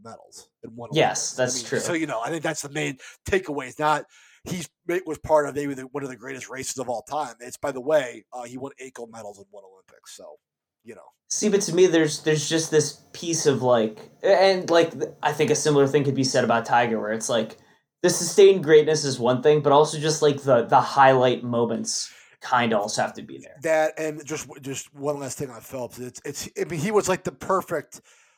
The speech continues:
Speaker 1: like, he was a fly guy. He had rec-, world records and gold medals in, like, the freestyle, like, in the I M. Like, he was, he was, he was, he was not just in one, like, he wasn't just, like, a sprinter,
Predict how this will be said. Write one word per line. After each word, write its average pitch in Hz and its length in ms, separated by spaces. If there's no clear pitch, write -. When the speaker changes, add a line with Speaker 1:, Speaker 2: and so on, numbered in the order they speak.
Speaker 1:
like, 135 300
he 151 200
was 147 360
a 131 80
fly 156 420
guy. 107 420
He 131 220
had 127 340
rec-, 151 320
world 147 220
records 147 240
and 127 60
gold 139 100
medals 143 220
in, 123 60
like, 131 220
the - 60
freestyle, 107 800
like, 113 160
in 120 80
the 127 160
I 135 220
M. 135 260
Like, 127 200
he 165 120
was, 143 320
he 165 100
was, 190 240
he 202 140
was, 160 160
he 175 100
was 160 160
not 190 160
just 175 180
in 147 320
one, 143 420
like, 120 520
he 185 60
wasn't 226 160
just, 190 120
like, 175 120
a 127 60
sprinter, - 680